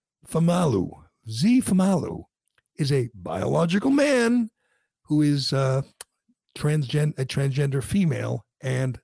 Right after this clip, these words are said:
I don't know if you heard, but they're not letting males leave the country. Eighteen to sixty-year-old males can't leave. They have to stay. They have to fight. It's, you know, for Mother Ukraine.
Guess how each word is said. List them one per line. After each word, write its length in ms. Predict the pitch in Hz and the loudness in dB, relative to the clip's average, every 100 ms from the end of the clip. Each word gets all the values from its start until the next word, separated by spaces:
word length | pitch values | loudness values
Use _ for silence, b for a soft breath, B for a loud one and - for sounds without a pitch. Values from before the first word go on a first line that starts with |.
| _ | _
I 120 | 117 | -6
don't 100 | 117 | -4
know 60 | 135 | -2
if 100 | - | -2
you 80 | 135 | 0
heard, 380 | 190 180 147 | 2 2 0
but 100 | 110 | -2
they're 240 | 131 123 113 _ _ _ _ _ _ _ 139 | -4 -4 -6 _ _ _ _ _ _ _ -8
not 260 | 156 165 | -6 -4
letting 380 | 151 147 135 120 _ _ - | -2 0 0 -2 _ _ -6
males 580 | 147 196 160 123 120 - 127 | 0 2 2 0 -2 -6 -2
leave 240 | 147 147 | 0 0
the 80 | 127 | -2
country. 340 | - 175 110 | -2 -2 -2
Eighteen 320 | 113 139 165 | -4 -2 -2
to 60 | 143 | -2
sixty-year-old 520 | - 165 - 143 131 | -4 -6 -4 -2 0
males 280 | 131 147 127 | 0 0 -2
can't 280 | - 120 120 | -4 -6 0
leave. 260 | 143 214 | 2 2
They 80 | 110 | 2
have 100 | 110 | -4
to 80 | - | -4
stay. 280 | - 180 196 | -4 0 0
They 100 | 127 | 0
have 100 | - | -4
to 80 | 135 | -6
fight. 380 | - 214 160 - | -2 0 0 -4
It's, 300 | - - - - _ | -16 -14 -16 -20 _
you 80 | 123 | -8
know, 140 | 110 - B 117 B B - | -8 -8 B -12 B B -6
for 100 | 127 | -2
Mother 260 | 131 139 | 0 2
Ukraine. 580 | 143 277 - - 73 - | 2 2 2 -4 -4 -12